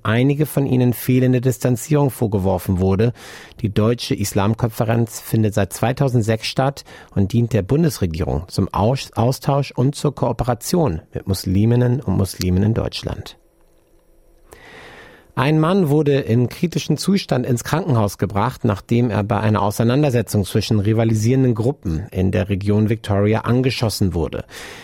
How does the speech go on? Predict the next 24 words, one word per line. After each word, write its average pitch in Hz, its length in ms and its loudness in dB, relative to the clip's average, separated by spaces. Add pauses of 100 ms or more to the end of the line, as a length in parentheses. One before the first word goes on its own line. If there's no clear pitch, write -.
(180)
Die 113 80 0
Polizei 143 440 0
von 147 200 0
Victoria 139 460 0
gibt 107 280 -4
an, 120 260 2
dass 110 200 -2
der - 140 -2
achtundzwanzigjährige, 110 1300 0 (320)
als - 440 -2
er 104 180 2
angeschossen 117 540 0
wurde, 113 160 0
als - 180 -8
zwei 120 240 0
Gruppen 120 380 -2
von 113 260 0
Männern 117 300 2
auf - 140 -4
einem 98 200 2
Grundstück 113 540 0
in 110 180 2
Moe 123 380 2
kämpften, 98 640 0